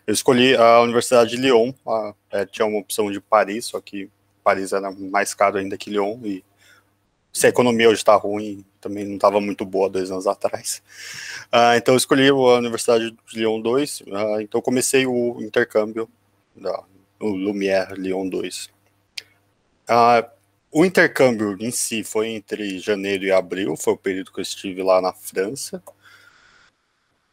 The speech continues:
E, ah, então, por que até abril e não até junho, que seria o prazo que tava no, em todos os contratos? Porque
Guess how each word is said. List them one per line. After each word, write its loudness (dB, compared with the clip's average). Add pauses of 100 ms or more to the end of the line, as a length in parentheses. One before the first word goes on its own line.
(240)
E, 4 (120)
ah, 4
então, -2 (240)
por -2
que 0 (120)
até 4
abril 0 (140)
e -4
não 0
até 0
junho, -4
que -10
seria -2
o -8
prazo 2 (240)
que -20
tava 2
no, -10 (100)
em -20
todos -4
os -8
contratos? 2
Porque 0